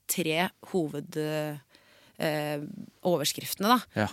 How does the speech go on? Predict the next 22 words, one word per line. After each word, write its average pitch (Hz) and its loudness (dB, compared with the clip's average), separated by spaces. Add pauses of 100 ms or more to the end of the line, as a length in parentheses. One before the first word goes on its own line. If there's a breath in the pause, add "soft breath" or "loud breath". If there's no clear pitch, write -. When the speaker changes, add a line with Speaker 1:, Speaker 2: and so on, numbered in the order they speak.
(320 loud breath)
Speaker 1:
Og 208 4
da 226 8
var 160 2
det 208 -2
tre 185 2
ting 185 -2
jeg - 2
skulle 180 2
faktisk - -2
jobbe 165 2
med 165 0
i 170 2
livet 156 0
mitt, 208 -2
og 170 -2
det 202 4 (260)
gjorde 175 0 (180)
en 196 2
helt 196 2
ekstremt 185 2
stor 165 0
forskjell. 165 -2